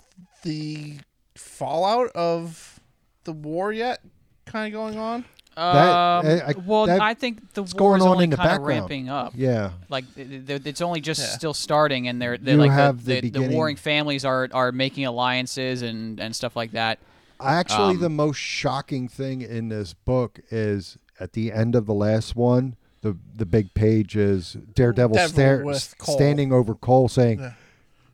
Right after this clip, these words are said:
Speaker 2: "How about that cup, cup of coffee?" And they actually have a cup of coffee.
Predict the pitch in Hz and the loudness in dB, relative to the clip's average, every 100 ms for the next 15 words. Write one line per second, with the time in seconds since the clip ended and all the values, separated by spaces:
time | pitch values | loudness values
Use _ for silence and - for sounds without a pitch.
0 | _ - 127 123 117 117 104 127 110 - | _ 0 4 4 2 0 0 0 0 -2
1 | - - 131 113 - 123 143 - 104 - | -12 -2 0 0 2 4 4 2 0 -6
2 | - - 127 147 156 139 156 - 143 127 | -16 -2 2 4 6 6 4 2 2 4
3 | 143 151 107 - 113 - - 143 202 110 | 4 2 0 0 0 2 2 2 2 0
4 | 82 | -4